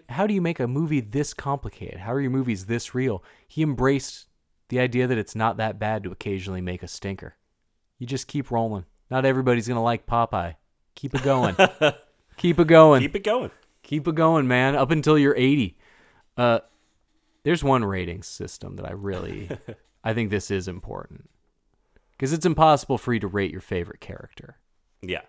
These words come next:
Speaker 1: I think mine changes every time. This time for me, it was definitely, uh, Barbara Jean and Haven.
Speaker 2: Mm-hmm.
Speaker 1: But everybody, I, I, I can get into any one of 'em. So I really love the cover of the Nashville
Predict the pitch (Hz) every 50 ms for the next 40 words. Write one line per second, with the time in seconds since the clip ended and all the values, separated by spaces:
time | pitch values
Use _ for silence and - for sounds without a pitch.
0 | _ _ _ _ _ _ _ - 113 113 98 131 117 101 104 110 107 104 98 -
1 | - 110 101 95 92 92 90 95 87 87 85 - - - - - - - - 151
2 | 147 - - 156 135 123 - - 120 117 107 104 95 85 95 90 82 110 95 90
3 | - - 87 71 92 92 90 85 90 - - - - - _ _ - 101 92 87
4 | 95 85 82 95 95 90 90 87 - - 90 80 - - - - _ _ _ _
5 | _ _ _ _ _ _ _ - 90 87 80 87 82 76 76 - 185 165 151 139
6 | 117 123 117 104 104 95 90 87 85 87 85 - 160 135 98 92 92 _ _ _
7 | - - - - 107 101 104 95 98 92 95 92 92 - 98 101 101 95 92 85
8 | 87 92 95 85 - - _ _ _ - - - _ _ _ _ _ _ _ _
9 | _ _ _ _ _ _ _ - - 123 117 113 120 127 127 117 101 98 98 98
10 | 90 90 87 - - 98 87 85 90 95 98 90 90 85 82 87 87 - - -
11 | 98 92 92 92 92